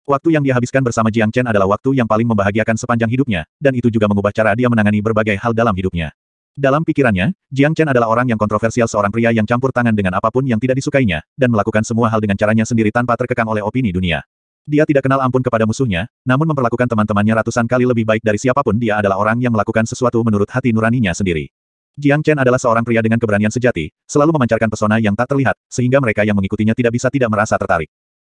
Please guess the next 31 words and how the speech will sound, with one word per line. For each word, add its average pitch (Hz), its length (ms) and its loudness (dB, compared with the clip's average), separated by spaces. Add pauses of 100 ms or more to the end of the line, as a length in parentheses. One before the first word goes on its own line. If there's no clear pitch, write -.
Mengenai 143 320 0
saran 143 200 0
untuk 143 160 -4
merampok 120 280 2
semua 110 240 0
orang 107 160 0
yang 113 160 0
mereka 107 200 0
temui, 98 280 -2 (160)
Tan 143 160 0
Lang 139 160 0
tidak 120 160 -2
melihat 98 240 -2
ada 107 160 2
yang 117 160 0
salah 135 320 -2
dengan 98 160 -2
itu. 85 240 -6 (480)
Tempat 147 240 0
ini 139 160 0
adalah 123 240 2
lingkungan 123 320 2
yang 117 160 2
kacau, 98 320 -2 (160)
mungkin 135 240 0
lebih 139 160 2
buruk 113 200 2
dari 120 120 2
lautan 113 320 0
caotik. 90 320 -2 (480)
Selanjutnya, 135 600 0